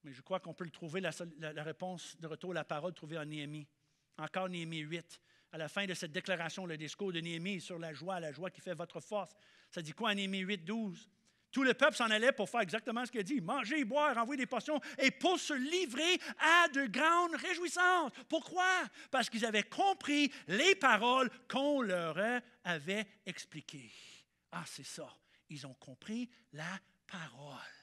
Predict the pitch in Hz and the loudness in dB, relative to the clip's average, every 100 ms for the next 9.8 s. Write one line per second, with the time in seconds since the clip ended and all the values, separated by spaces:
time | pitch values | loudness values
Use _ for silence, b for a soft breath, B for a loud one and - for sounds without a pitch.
0 | _ b b - 151 143 135 - 233 247 | _ b b -16 -14 -12 -14 -6 -4 -4
1 | - 143 156 196 196 - 151 147 156 135 | -8 -12 -10 -10 -12 -12 -14 -14 -16 -16
2 | 110 B - 143 135 175 240 196 - 196 | -20 B -14 -14 -12 -10 -10 -10 -10 -12
3 | 180 147 - 160 - 208 240 233 B 160 | -10 -14 -14 -16 -12 -10 -10 -10 B -12
4 | 151 135 156 196 208 - 254 214 190 185 | -10 -10 -8 -8 -8 -12 -10 -10 -10 -12
5 | 165 196 190 185 170 147 151 120 139 175 | -10 -10 -8 -10 -10 -10 -14 -14 -12 -6
6 | 202 208 B 170 156 196 170 - 147 - | -6 -6 B -12 -8 -6 -8 -8 -14 -12
7 | 185 190 B - 185 156 143 151 147 - | -10 -10 B -14 -10 -8 -8 -10 -10 -10
8 | 185 165 135 123 143 B B 147 139 - | -6 -6 -8 -12 -14 B B -12 -12 -12
9 | - 165 240 220 165 185 202 | -12 -8 -8 -8 -8 -6 -6